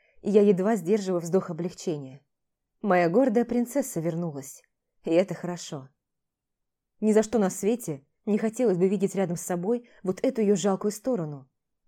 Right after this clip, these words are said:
униженно молящую о помощи. Нет, понятное дело, что я клятву-то запомнил. И ей ни за что не дам забыть.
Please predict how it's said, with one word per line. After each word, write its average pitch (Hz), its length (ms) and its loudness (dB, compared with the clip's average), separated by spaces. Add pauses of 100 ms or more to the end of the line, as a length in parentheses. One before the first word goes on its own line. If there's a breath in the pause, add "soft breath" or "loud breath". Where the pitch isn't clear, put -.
униженно 190 400 0
молящую 170 560 -2
о - 20 -6
помощи. 156 580 -10 (840)
Нет, 175 380 -4 (400)
понятное 196 540 2
дело, 220 260 0
что - 180 -6
я 175 160 2
клятву-то 160 800 -6
запомнил. 156 840 -4 (760)
И 214 60 2
ей 220 360 0 (400)
ни 190 160 2
за 185 120 2
что 208 220 -2
не 170 120 -2
дам 160 180 -2
забыть. 160 480 -6